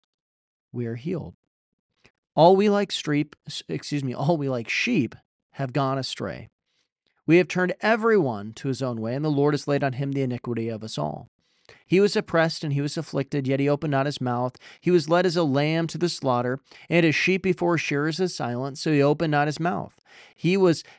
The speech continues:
taken away from prison and from judgment, and all, and, excuse me, and who will declare his generation? For he was cut off from the land of the living, for the transgressions of my people.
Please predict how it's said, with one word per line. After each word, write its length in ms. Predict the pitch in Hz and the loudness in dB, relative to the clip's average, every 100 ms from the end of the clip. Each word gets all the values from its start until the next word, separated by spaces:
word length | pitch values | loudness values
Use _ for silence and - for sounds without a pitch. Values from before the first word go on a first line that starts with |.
| - | -10
taken 380 | - 180 175 214 | 2 2 4 2
away 340 | 196 143 139 | 4 4 2
from 220 | 147 175 | 0 -4
prison 420 | 160 127 117 131 135 | -4 -4 -4 -4 -4
and 520 | 104 139 156 175 160 - _ | -2 -2 0 -2 -4 -10 _
from 260 | - 175 | -4 -2
judgment, 520 | 165 139 123 123 135 - | 2 0 0 -4 -6 -4
and 160 | 143 | -4
all, 640 | 127 143 151 170 151 123 - - | -2 2 4 4 4 0 -4 0
and, 160 | 165 | 0
excuse 260 | 156 - 170 | 0 -2 -2
me, 200 | 139 120 | 0 0
and 200 | 139 131 | -2 0
who 440 | 160 208 180 135 | 0 4 6 4
will 180 | 147 139 | 2 -2
declare 640 | 131 131 - 170 185 123 113 | 0 -6 -2 0 0 0 -2
his 200 | 127 - | -6 -4
generation? 680 | 135 127 131 151 - 135 - _ - - _ | -4 -4 -4 -4 -6 -10 -18 _ -20 -20 _
For 160 | 170 | 0
he 440 | 156 - 196 208 143 | 2 2 2 4 4
was 280 | 131 131 - | 4 0 -2
cut 260 | 165 185 - | -2 -2 0
off 280 | 135 123 131 | 0 0 -2
from 160 | 147 | -6
the 80 | 127 | -4
land 300 | 120 123 151 | -2 -2 -2
of 80 | 165 | -2
the 80 | 165 | -4
living, 400 | 117 104 104 120 - - - | -4 -6 -10 -12 -18 -20 -4
for 80 | 170 | 0
the 80 | |
transgressions 800 | 165 - 165 156 175 185 - 214 196 | 0 0 -2 0 2 2 2 0 0
of 120 | 180 | 0
my 160 | 185 | 0
people. 440 | 175 208 226 127 | -2 -6 -6 -8